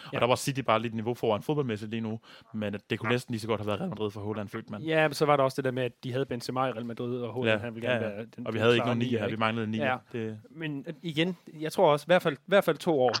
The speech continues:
Speaker 1: det kommer vi til at have ham. Og, øh, og jeg synes også, de der One Club-spillere og sådan noget, det er rigtig godt, men jeg vil også, altså,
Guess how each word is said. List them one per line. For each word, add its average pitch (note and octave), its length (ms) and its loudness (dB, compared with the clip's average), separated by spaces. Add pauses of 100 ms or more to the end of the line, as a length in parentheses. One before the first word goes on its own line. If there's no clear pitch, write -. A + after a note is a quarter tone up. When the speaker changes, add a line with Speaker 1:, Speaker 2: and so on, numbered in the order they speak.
Speaker 1:
det D#3+ 100 -2
kommer D#3+ 120 0
vi C3 100 0
til E3 60 4
at C#3 60 4
have C#3 80 2
ham. A#2 180 -4 (220)
Og, B2+ 260 0
øh, A#2+ 260 -6
og C#3 60 -2
jeg D3 100 -2
synes G#3 180 -6
også, F3+ 220 4 (280)
de D#3 60 -6
der D3+ 160 4
One D3 160 2
Club-spillere C#3 640 -2
og A2+ 40 -2
sådan - 80 -12
noget, B2+ 80 -2
det C#3 60 2
er C#3 40 2
rigtig E3+ 180 -2
godt, C#3 240 0
men B2+ 280 -6
jeg B2+ 100 -4
vil C3+ 80 2
også, D3+ 100 4
altså, A2+ 160 -10